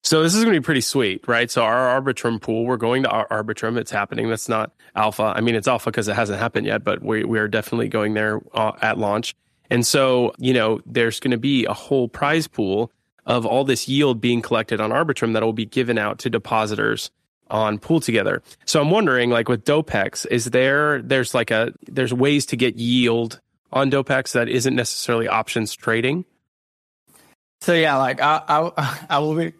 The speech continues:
Speaker 2: careful when I say, like, what, h-, how you can make yield with options, 'cause some people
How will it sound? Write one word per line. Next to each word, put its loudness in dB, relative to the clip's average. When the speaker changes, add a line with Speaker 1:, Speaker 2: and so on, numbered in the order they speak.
Speaker 2:
careful 0
when 2
I 2
say, -6
like, -2
what, 0
h-, -12
how -2
you 2
can 0
make -4
yield 2
with 2
options, 0
'cause -2
some -2
people -2